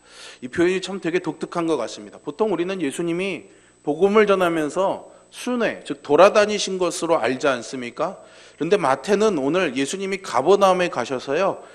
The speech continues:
사셨다, 거기에 머물러서 거기에 거주하셨다, 그들, 거기에 있는 사람들과 함께 하셨다라는 의미로 사셨다라는 단어를 아주 의미심장하게 사용하고 있습니다.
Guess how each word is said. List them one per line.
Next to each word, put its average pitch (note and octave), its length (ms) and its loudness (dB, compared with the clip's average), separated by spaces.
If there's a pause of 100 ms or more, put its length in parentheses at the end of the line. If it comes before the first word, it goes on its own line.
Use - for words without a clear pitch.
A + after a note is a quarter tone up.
(220)
사셨다, C#3 1000 -2
거기에 E3 420 -2
머물러서 C#3 1000 2 (360)
거기에 D#3+ 380 -4
거주하셨다, C#3+ 960 0 (680)
그들, E3 420 2
거기에 D#3+ 320 0
있는 F3 160 0
사람들과 D#3+ 640 0 (220)
함께 A3+ 400 -2
하셨다라는 E3+ 800 2
의미로 B2+ 500 -6 (180)
사셨다라는 D#3+ 1200 -2
단어를 B2 600 -6 (240)
아주 C#3+ 300 -2
의미심장하게 E3 1160 -2
사용하고 C#3+ 720 -2
있습니다. A2+ 540 -8